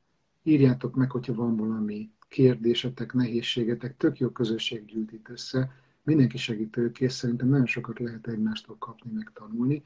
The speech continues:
úgyhogy bátorítalak arra titeket, hogy akár név nélkül, de hogy tessék, tessék, légy szíves, posztolni a csoportba, vagy hogyha láttok valami érdekes, eh, szia Gábor, neked is, ha, ha olvastok valami érdekes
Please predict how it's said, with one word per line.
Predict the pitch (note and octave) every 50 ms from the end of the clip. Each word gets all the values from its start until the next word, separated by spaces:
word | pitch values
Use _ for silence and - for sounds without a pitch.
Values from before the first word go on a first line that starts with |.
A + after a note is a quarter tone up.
| _ - _ _ -
úgyhogy | - - - A2
bátorítalak | A#2+ D#3+ E3 D3 - - A2 A2 - - A2+ A2+ A2 -
arra | A#2+ A#2 A2+ A2 A2
titeket, | - A#2 A2+ - B2+ B2+ - C3+ C3+ C3+ C3 - _ _ _ _ _ _ _ -
hogy | C3+ C3
akár | C#3 C#3+ - C#3 C3 B2
név | C3 C3+ C3+ B2+ A#2+ -
nélkül, | A2 A2 A2 A2+ - - B2 B2 A#2+
de | A#2 B2
hogy | A#2 A#2+ A#2+ A#2+ C3 - _ _ _ _ _ _ _ -
tessék, | - D#3+ C3+ C3 - A#2+ A2 - _ -
tessék, | - D#3 C#3+ C3+ - A#2+ A2+ -
légy | C3 A#2+ A#2
szíves, | - - A#2+ A#2 A2+ - - _
posztolni | - B2+ B2+ C3 - - - A2 A2 G#2+ G#2+ G#2+ G#2+ A2 A2 - _ _ _ _ _ _ _ _ -
a | C3+
csoportba, | - - C3 B2+ - D3 D3 C#3+ C#3 C#3+ C3+
vagy | C3 B2 C3
hogyha | C3 - B2+ B2
láttok | B2+ C3 B2+ B2 - A2+ A2+ -
valami | - A#2 A2 A2 A#2
érdekes, | B2 A#2+ A#2+ A#2 A2+ G#2+ G#2+ A2 - - A2+ A2 G#2+ - - _ _ _ _ _ _ _ _ _ _ _
eh, | - A2+ A2 A2 A2+
szia | - - - C#3 B2+ A2
Gábor, | G#2+ A2+ A2 G#2+ G#2 G#2 A2 G#2+
neked | A2 A2+ - B2+ B2
is, | C3 C3+ C3 - _ _ _ _ _ _ _ _ _ _ _ _ _ _ _ _ _ _ _ _ _ _ _ -
ha, | - B2+ C3 C3
ha | - - C3
olvastok | C#3+ D3+ C#3 C3+ B2+ - B2+ - -
valami | B2 A#2 A#2 A#2+
érdekes | B2 A#2+ B2 A#2 A2 G#2+ A2 G#2+ - A#2 A2+ A2+ A2 - -